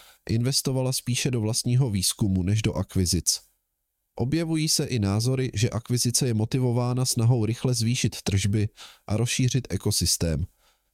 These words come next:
což je v prostředí tvrdé konkurence logický krok.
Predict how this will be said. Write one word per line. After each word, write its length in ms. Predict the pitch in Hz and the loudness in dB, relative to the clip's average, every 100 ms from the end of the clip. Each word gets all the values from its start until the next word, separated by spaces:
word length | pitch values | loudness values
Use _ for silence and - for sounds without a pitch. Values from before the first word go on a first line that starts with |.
| - | -4
což 200 | 143 160 | -2 0
je 80 | |
v 60 | 175 | -2
prostředí 560 | - 127 - 156 160 156 | -2 -2 0 0 0 -2
tvrdé 400 | 123 135 156 151 | -2 0 0 0
konkurence 800 | 123 113 135 123 120 - 117 113 - | 0 0 0 0 0 2 0 0 -2
logický 600 | 90 110 123 127 - 113 - | 0 0 0 -2 0 -2 0
krok. 420 | 113 - - | -2 -2 -10